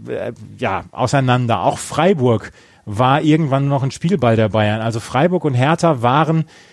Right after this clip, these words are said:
ja eigentlich safe. Bremen, äh, machte mit Dortmund dann noch mal ein richtiges Sahnespiel,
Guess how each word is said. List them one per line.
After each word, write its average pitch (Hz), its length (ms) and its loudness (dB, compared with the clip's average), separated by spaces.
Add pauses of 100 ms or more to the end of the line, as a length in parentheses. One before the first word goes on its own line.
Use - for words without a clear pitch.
(120)
ja 123 140 0
eigentlich 147 400 0
safe. 123 600 2
Bremen, 151 720 2
äh, 131 240 -2
machte 143 340 0
mit 135 240 0
Dortmund 151 440 2
dann 135 100 2
noch 120 160 -4
mal 131 160 0
ein 123 180 -2
richtiges 147 560 -2
Sahnespiel, 147 720 2